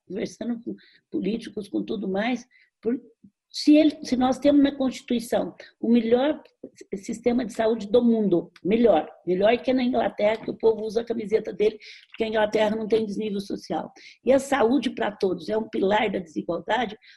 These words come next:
por que que nós não vamos fazer uma gestão profissionalizante, uma gestão boa, pra que o sus funcione e digitalizar esse sus?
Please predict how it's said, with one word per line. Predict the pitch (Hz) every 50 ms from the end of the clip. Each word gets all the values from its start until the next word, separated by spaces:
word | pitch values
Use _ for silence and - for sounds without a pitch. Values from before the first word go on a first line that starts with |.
| _ -
por | - 269
que | - 302 311
que | 311
nós | 311 302 294 269
não | 269 240
vamos | 220 247 233 233
fazer | 233 202 214
uma | 214 214 214 196
gestão | - 202 185 - - - - 214 214 202
profissionalizante, | - 202 196 196 - - - 190 185 180 185 180 185 147 160 175 196 208 240 233 - 240
uma | 202 190
gestão | 196 - 202 - - - - 196 185 175
boa, | 175 185 196 220 254 269 240 - - - - _ _
pra | - 226 220
que | 220 233
o | 220
sus | - - - 226 214 202 -
funcione | - - 202 202 - - - 214 226 233 240 - - -
e | 226
digitalizar | 202 196 202 190 226 220 - 220 214 208 196 180 202 196
esse | 175 - - -
sus? | - - - - 175 170 -